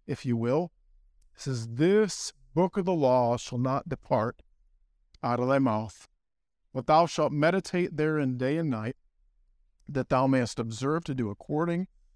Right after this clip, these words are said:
to all that is written therein." Uh, is, isn't that great this morning? Brother Troy, you brought that out. I don't even know where Brother Troy is. I keep saying Brother Troy, and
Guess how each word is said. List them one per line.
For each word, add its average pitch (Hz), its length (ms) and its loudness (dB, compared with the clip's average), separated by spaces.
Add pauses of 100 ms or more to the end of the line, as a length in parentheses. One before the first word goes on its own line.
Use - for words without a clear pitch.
(120)
to 127 220 -6
all 170 180 6
that 240 140 4
is 220 160 -2
written 196 300 0
therein." 117 500 -4 (1200)
Uh, 107 180 -10 (260)
is, 202 200 -2
isn't 240 180 -2
that 226 140 2
great 120 260 -2
this - 180 -8
morning? 156 160 -4
Brother 175 180 0
Troy, 190 200 0
you 151 120 2
brought 156 240 2
that 131 120 0
out. 139 140 2
I - 20 2
don't 208 140 2
even 156 80 2
know 139 80 2
where 120 100 0
Brother 113 240 -2
Troy 120 400 -4
is. 110 100 -6
I 113 120 -8
keep 165 160 -4
saying 151 200 -2
Brother 127 220 0
Troy, 127 380 0
and 104 100 -4